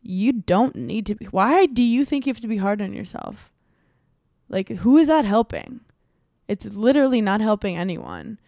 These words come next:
And no one even knows how mean you're being to yourself. So it's like this secret, like, bullying club you have in your own head. And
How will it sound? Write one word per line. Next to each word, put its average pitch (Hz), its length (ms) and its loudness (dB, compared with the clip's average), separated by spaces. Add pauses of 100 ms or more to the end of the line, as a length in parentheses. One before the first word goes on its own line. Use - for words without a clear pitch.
(220)
And 208 200 0
no 202 120 0
one 233 120 2
even 226 220 0
knows 202 240 0
how 202 140 0
mean 190 260 -2
you're 190 100 0
being 185 260 -2
to 196 100 -6
yourself. 175 360 -6
So 190 120 -8
it's 175 160 -8
like 202 160 -2
this 185 140 -6
secret, - 680 -6 (440)
like, 180 200 -2
bullying 185 640 -2
club 170 400 -4
you 185 120 0
have 180 260 -2
in 185 100 -4
your 175 140 -2
own 170 160 -2
head. 165 520 -4 (920)
And 185 400 -4